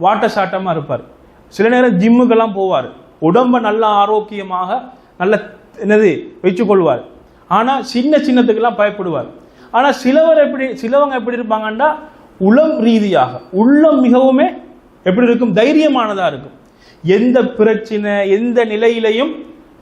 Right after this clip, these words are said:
தன்னை என்ன செய்ய மாட்டாங்க? பயத்தில் ஆழ்த்தி கொள்ள மாட்டார்கள், தைரியமாக நிற்பார்கள். அப்ப தைரியம் என்பது, இதுதான் தைரியம்.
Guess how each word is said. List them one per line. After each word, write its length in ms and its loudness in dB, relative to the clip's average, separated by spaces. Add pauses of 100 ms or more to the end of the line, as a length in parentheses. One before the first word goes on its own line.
(100)
தன்னை 640 -4 (240)
என்ன 180 0
செய்ய 280 0
மாட்டாங்க? 400 -2 (440)
பயத்தில் 520 0
ஆழ்த்தி 360 -2
கொள்ள 220 -4
மாட்டார்கள், 600 -6
தைரியமாக 720 0
நிற்பார்கள். 520 -8 (420)
அப்ப 180 -2
தைரியம் 680 2
என்பது, 320 0
இதுதான் 260 -4
தைரியம். 400 -6